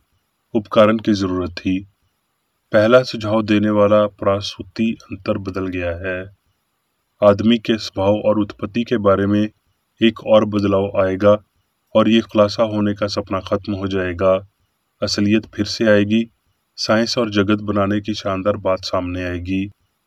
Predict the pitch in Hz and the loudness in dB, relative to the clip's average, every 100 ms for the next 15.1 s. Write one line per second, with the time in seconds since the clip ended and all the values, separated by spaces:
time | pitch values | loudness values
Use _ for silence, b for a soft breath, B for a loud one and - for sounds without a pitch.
0 | _ _ _ - 113 - 107 110 123 131 | _ _ _ -2 -2 2 2 2 -2 0
1 | 113 107 104 101 107 - 110 - 117 - | 2 2 2 2 2 -4 -10 -8 -8 -4
2 | 107 87 101 101 110 113 - _ _ _ | -4 -4 -6 -4 -2 -2 -4 _ _ _
3 | _ _ 110 110 123 113 127 110 110 104 | _ _ 2 2 -2 -4 -4 0 -2 0
4 | 123 110 104 110 101 101 - 104 98 92 | 0 0 0 0 0 -2 -4 -6 -2 0
5 | 95 98 101 101 _ _ _ _ _ - | 0 0 -2 -2 _ _ _ _ _ -10
6 | 113 123 113 117 110 120 104 101 104 104 | -6 -6 -2 -2 0 0 0 -2 -4 -6
7 | - 98 - 92 85 90 87 90 _ _ | -6 -4 -4 -6 -6 -6 -8 -12 _ _
8 | _ _ _ _ _ _ _ _ _ _ | _ _ _ _ _ _ _ _ _ _
9 | _ _ _ _ _ _ _ _ _ _ | _ _ _ _ _ _ _ _ _ _
10 | _ _ _ _ _ _ _ _ _ _ | _ _ _ _ _ _ _ _ _ _
11 | _ _ _ _ _ _ _ _ _ _ | _ _ _ _ _ _ _ _ _ _
12 | _ - 117 113 123 - 127 120 117 127 | _ -4 -2 0 -2 0 2 2 2 0
13 | 135 113 110 107 117 110 107 98 101 107 | 0 4 4 4 4 0 -2 -2 -2 -2
14 | 120 107 110 104 104 110 110 _ - 104 | -2 -6 -6 -2 0 0 -2 _ -4 -2
15 | 110 | -4